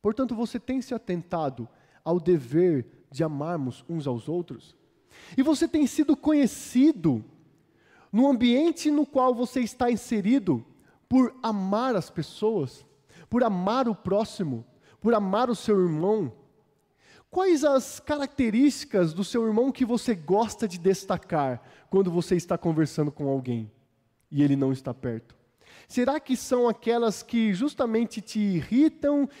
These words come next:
te fazem zombar dele? Ou de fato você pretende ou tem o costume de falar bem de seus irmãos?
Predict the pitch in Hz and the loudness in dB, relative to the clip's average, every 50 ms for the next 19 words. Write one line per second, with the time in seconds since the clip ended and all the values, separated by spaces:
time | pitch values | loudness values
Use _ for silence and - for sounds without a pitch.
0 | - - _ - - 247 240 240 226 220 196 170 151 - _ - _ _ _ - | -20 -20 _ -6 0 2 4 4 4 4 2 0 -2 -4 _ -20 _ _ _ -18
1 | - - 220 226 240 208 202 240 226 220 202 170 139 117 - - - _ _ _ | -4 0 2 2 2 0 0 0 2 2 2 2 0 -2 -6 -12 -20 _ _ _
2 | _ - 139 131 214 226 226 208 175 196 208 226 247 233 185 156 180 196 233 269 | _ -14 -2 0 2 2 2 2 2 0 2 2 2 0 2 4 2 4 4 4
3 | 262 302 302 302 - - _ _ _ _ _ _ - 220 247 247 220 262 - - | 4 4 2 0 -2 -6 _ _ _ _ _ _ -2 0 0 2 2 0 -2 0
4 | - 247 247 254 - - 269 254 254 240 - - - - 185 175 214 220 220 - | -2 -2 -2 -2 -2 0 0 0 0 0 -4 -10 -18 -16 -4 -2 -2 -2 -2 -2
5 | - 240 233 240 233 - _ _ _ _ - 240 240 233 - - 220 220 226 226 | -2 0 0 0 -2 -4 _ _ _ _ -4 -2 -2 -2 -2 -2 -2 0 0 -2
6 | 196 208 226 226 214 185 196 214 214 - - - - - _ - 247 254 262 262 | 0 0 -2 0 2 2 2 2 2 -2 -6 -18 -20 -20 _ 0 2 2 2 2
7 | 247 - _ - - _ _ _ _ _ _ _ _ _ - 214 - - 240 202 | 0 -2 _ -18 -20 _ _ _ _ _ _ _ _ _ -8 -8 -4 -2 -4 -4
8 | - - - 233 226 214 214 180 202 202 - - 214 208 208 208 202 156 135 175 | -4 -4 -2 -2 0 0 0 -2 -4 -6 -4 -2 -2 0 0 0 -2 -2 0 2
9 | 175 165 147 127 113 104 - - _ _ _ _ _ _ 143 147 139 - 160 139 | 2 2 2 0 -2 -4 -8 -18 _ _ _ _ _ _ -8 -8 -6 -2 -4 -4
10 | 117 135 131 123 123 113 107 104 - - - _ | -2 -2 -4 -4 -4 -6 -8 -10 -14 -18 -20 _